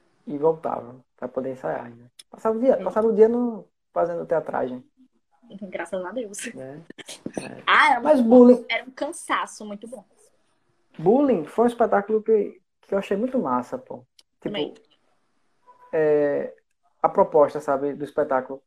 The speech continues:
Speaker 1: que era todo mundo em cena o tempo todo, sabe?
Speaker 2: Foi, foi
Speaker 1: E
Speaker 2: muito bom.
Speaker 1: agir como se fosse, como se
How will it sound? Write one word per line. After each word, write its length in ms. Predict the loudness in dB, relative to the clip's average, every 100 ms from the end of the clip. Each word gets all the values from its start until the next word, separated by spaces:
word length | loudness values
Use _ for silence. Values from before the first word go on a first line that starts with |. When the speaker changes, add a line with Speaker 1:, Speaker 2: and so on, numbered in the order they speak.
| _ _
Speaker 1:
que 100 | -2
era 560 | 2 4 4 2 0 -6 _ _ _ _ _ _ _ _ _ _ _
todo 200 | -4 -2
mundo 200 | -2 -2
em 40 |
cena 300 | -4 -4 -2
o 40 | -2
tempo 260 | -4 -8
todo, 400 | -8 -4 -4 -6 -14 _ _ _ _ _ _ _ _ _ _ _ -12
sabe? 460 | -10 -8 -8 -12 -12
Speaker 2:
Foi, 200 | -6 -6
foi 140 | -4 -6
Speaker 1:
E 40 |
Speaker 2:
muito 180 | -6 -4
bom. 80 | -2
Speaker 1:
agir 260 | -2 -2 -2
como 200 | -4 -4
se 120 | -6
fosse, 540 | 0 0 2 -4 -6 -12 _ _
como 180 | -6 -6
se 280 | -8 -14